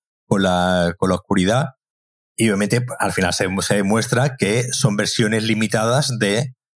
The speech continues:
los del, de los del día, que al final resulta que los del día son los que son realmente funcionales porque, digamos, son capaces de, de, de equilibrar,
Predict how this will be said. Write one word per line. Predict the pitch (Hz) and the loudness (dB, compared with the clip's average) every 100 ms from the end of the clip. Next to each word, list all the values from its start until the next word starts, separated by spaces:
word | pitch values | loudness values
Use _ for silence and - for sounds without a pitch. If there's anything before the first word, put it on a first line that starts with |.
| _ _ | _ _
los | 98 98 87 | 2 2 2
del, | 87 78 78 76 76 78 78 80 | 2 2 0 0 -2 -2 -2 -2
de | 80 | -2
los | 78 78 | 0 0
del | 78 | 0
día, | 135 127 | 0 0
que | - | -2
al | 76 | -4
final | 82 90 95 _ _ | -2 -2 -4 _ _
resulta | 80 - 90 | -4 -2 -2
que | 110 | 0
los | 95 85 | 0 0
del | 82 | 0
día | 87 101 113 | 2 2 2
son | - | 0
los | 92 | 0
que | - 92 | 0 -2
son | 101 | -2
realmente | 98 104 101 104 117 | 0 0 0 0 -2
funcionales | - 104 113 101 107 123 127 _ _ _ _ _ _ | 0 0 0 0 0 -2 -4 _ _ _ _ _ _
porque, | 113 - | -2 2
digamos, | 127 113 113 123 | 2 2 2 2
son | 120 | 2
capaces | 120 117 104 123 | 2 0 0 0
de, | 123 117 | 0 0
de, | 110 107 101 98 95 98 | 0 0 2 2 0 -2
de | 110 107 | -2 -2
equilibrar, | 107 107 104 104 120 135 | 2 2 2 2 0 -2